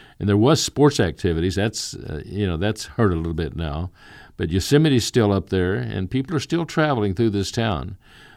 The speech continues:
We don't have that big thing called the blue ocean out there that other people have over on the coast, and that's really, uh, what controls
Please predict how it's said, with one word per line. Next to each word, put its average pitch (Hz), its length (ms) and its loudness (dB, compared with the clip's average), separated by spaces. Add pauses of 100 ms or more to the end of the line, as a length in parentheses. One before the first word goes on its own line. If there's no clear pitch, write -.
(120)
We 107 120 4
don't 117 480 2
have 117 220 0
that 104 180 2
big 107 200 4
thing 104 260 0
called 95 240 -2
the 82 60 -4
blue 107 300 2
ocean 117 340 4
out 80 240 -2
there 82 200 -2
that 90 120 0
other 95 160 0
people 85 300 -4
have 90 300 -2
over 87 240 -4
on 78 100 -4
the 73 80 -6
coast, 110 540 -2 (420)
and 95 140 -2
that's 143 280 -2
really, 110 640 6 (120)
uh, 90 380 -2
what 98 220 -2
controls 101 720 2